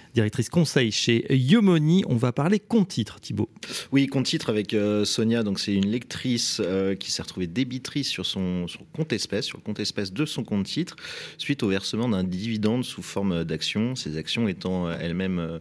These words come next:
Speaker 2: quoi, ce dividende étant fiscalisé au prélèvement forfaitaire unique, la flat tax. Et, euh, pour régler le, le problème, la banque a, a procédé à la vente de plusieurs actions sur le compte titre sans l'autorisation de notre lectrice. Notre lectrice n'est pas d'accord et elle voudrait savoir si sa banque en avait le droit.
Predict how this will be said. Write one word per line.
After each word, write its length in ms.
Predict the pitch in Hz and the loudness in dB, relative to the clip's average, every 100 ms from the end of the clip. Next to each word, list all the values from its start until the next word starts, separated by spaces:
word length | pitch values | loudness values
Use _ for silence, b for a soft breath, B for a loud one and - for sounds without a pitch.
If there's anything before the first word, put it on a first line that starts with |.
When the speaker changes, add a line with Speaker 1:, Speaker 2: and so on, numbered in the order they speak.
| - B | -12 B
Speaker 2:
quoi, 80 | 90 | -6
ce 160 | - 147 | 0 0
dividende 480 | 123 123 117 135 117 | 0 2 2 2 0
étant 220 | 82 113 | 0 -4
fiscalisé 540 | - 98 95 90 87 | -4 -6 -2 -2 0
au 60 | 113 | -2
prélèvement 520 | - 87 85 80 80 - | -2 -2 0 -2 -6 -8
forfaitaire 460 | 87 - 87 76 | -10 -6 -8 -4
unique, 260 | 82 151 - | -4 -4 -4
la 100 | 80 | -6
flat 160 | - | -6
tax. 380 | 82 - 185 - B B B B B B | -8 -8 -8 -10 B B B B B B
Et, 160 | 95 87 | 0 0
euh, 100 | 87 | 0
pour 220 | - 113 | 2 4
régler 300 | 123 120 135 | 4 6 6
le, 240 | 117 107 | 6 6
le 100 | 104 | 6
problème, 380 | 98 - 104 147 | 2 2 2 4
la 100 | 113 | 2
banque 360 | 104 131 147 - | 4 4 4 2
a, 400 | 104 95 92 90 - - - | 2 2 -2 -4 -10 -18 -14
a 260 | - 113 107 | -4 0 0
procédé 360 | 98 123 - 120 | 0 0 4 4
à 40 | |
la 100 | 117 | 4
vente 160 | 113 139 | 4 4
de 80 | 113 | 2
plusieurs 500 | - 151 139 143 117 | 2 2 4 4 2
actions 380 | 113 - 123 117 | 0 0 2 0
sur 180 | - | 0
le 140 | 92 87 | 0 0
compte 160 | 92 | 0
titre 220 | 87 170 - | -2 -2 0
sans 180 | - 143 | 0 2
l'autorisation 640 | 107 92 90 87 - 131 | 2 2 0 0 -2 -2
de 60 | 117 | -2
notre 320 | 101 - 92 | -2 -2 0
lectrice. 540 | 90 87 - - - | 2 0 -4 -6 -4
Notre 240 | 78 - - | -4 -6 -10
lectrice 420 | - - 101 - | -10 -6 -4 -4
n'est 60 | |
pas 140 | - 92 | -4 -4
d'accord 480 | 87 - 98 120 90 | -4 0 0 2 -2
et 40 | |
elle 100 | 80 | -2
voudrait 220 | 80 78 | -2 -2
savoir 320 | 78 76 95 | -4 -4 -4
si 160 | - - | -4 -4
sa 160 | - 78 | -4 -2
banque 220 | 92 - | -4 -4
en 80 | 82 | -4
avait 140 | 78 | -4
le 60 | 78 | -4
droit. 180 | 78 | -8